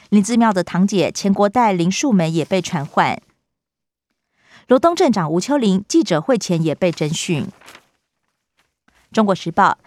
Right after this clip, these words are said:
议员不平，蓝营批评民进党展开选举割喉。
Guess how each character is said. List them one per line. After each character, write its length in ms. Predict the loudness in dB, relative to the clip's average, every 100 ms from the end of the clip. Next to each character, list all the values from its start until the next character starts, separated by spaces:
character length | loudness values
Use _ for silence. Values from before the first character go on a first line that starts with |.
| _ _ _ 0
议 80 |
员 180 | 2 2
不 100 | 2
平， 360 | 2 2 2 0 0
蓝 180 | 2
营 120 | 4 2
批 160 | 0
评 180 | 0 2
民 120 | 2
进 180 | 0 0
党 220 | 0 0 -2
展 180 | -4 -2
开 200 | 0 -2
选 260 | 0 0
举 160 | 0 -2
割 220 | 0 -2
喉。 400 | 0 -2 -2 -4